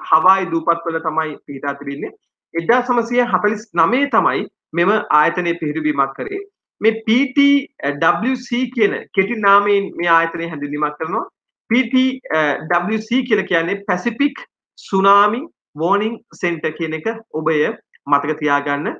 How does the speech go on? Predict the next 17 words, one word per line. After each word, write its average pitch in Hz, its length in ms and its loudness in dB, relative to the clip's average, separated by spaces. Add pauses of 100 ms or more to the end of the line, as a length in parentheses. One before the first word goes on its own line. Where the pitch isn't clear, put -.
(160)
එන 180 200 -4
ප්‍රශ්නෙට 185 300 0
උත්තරය, 180 400 0 (280)
අ, 131 260 0
තුන. 208 260 0
මේ 202 160 -8
ප්‍රශ්නෙට 202 400 -2
සියයට 208 340 -2 (120)
පනස් 233 340 4
හතරක 240 400 2
ප්‍රතිශතයක් 196 640 -4 (1040)
නිවැරදි 220 460 2
පිළිතුරු 214 360 -2
ලබා 170 220 2
ගැනීමක් 151 360 -6
කරලා 139 200 -6
තිබෙනවා. 131 340 -4